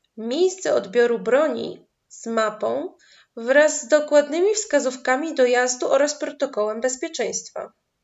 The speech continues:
Lista lokalnych kontaktów wraz z imionami trzech innych agentów,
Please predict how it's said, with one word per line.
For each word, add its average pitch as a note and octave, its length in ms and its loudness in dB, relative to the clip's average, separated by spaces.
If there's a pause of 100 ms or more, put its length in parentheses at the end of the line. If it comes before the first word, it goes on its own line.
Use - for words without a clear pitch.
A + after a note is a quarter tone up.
(720)
Lista C#4+ 400 4
lokalnych E4+ 680 2
kontaktów B3+ 920 -4
wraz D4 440 0
z - 60 -16
imionami C#4 540 -2
trzech D#4 420 0 (100)
innych F4+ 400 -4
agentów, A3+ 580 -6